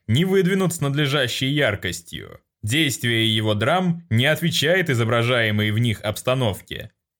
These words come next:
Если у писателей шестидесятых годов, например, в драмах Сухого Кобылина, Чернышова или "Потехина" общественные мотивы составляли "Альфу" и "Омегу" драматического произведения,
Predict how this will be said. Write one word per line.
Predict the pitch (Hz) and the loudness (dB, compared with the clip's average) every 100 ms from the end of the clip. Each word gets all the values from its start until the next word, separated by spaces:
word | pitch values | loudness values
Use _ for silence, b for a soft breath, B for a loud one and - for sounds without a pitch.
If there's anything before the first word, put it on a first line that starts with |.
| - | -2
Если | 113 202 170 123 | 0 2 0 0
у | 117 | 0
писателей | 135 - 170 123 107 98 98 | 0 0 0 2 0 -2 -2
шестидесятых | 110 - 117 120 156 131 110 95 | -4 -4 -4 -2 0 0 0 0
годов, | 101 107 190 175 - _ _ - | -2 0 0 0 -6 _ _ -4
например, | 117 139 143 127 | -2 0 0 2
в | 107 | 2
драмах | 123 143 110 95 - | 2 2 2 -2 -2
Сухого | 123 - 139 107 | -4 0 0 0
Кобылина, | 101 98 107 151 147 123 117 104 - _ | 0 -2 2 2 2 2 2 0 -4 _
Чернышова | - 135 110 98 - 147 139 113 98 | -4 0 0 -2 0 2 2 2 0
или | 127 104 | -2 -2
"Потехина" | 87 101 - 156 180 165 87 50 50 _ - | 0 -2 -2 -2 0 -2 -4 -6 -12 _ -6
общественные | 120 - 156 143 120 110 107 107 | -2 0 0 0 -2 0 0 2
мотивы | 117 117 160 123 101 | 0 -2 -2 0 0
составляли | 104 - 117 139 117 98 - | -2 -2 -2 0 0 0 0
"Альфу" | 135 113 107 104 | 0 0 -4 -4
и | 113 | 0
"Омегу" | 107 104 127 190 113 95 | 0 0 0 0 0 0
драматического | 101 107 110 117 101 95 101 98 | 0 0 0 -2 -4 -4 -2 -2
произведения, | 87 104 107 113 131 143 101 87 50 50 - | -2 -2 0 -2 -2 -2 -2 -4 -8 -12 -18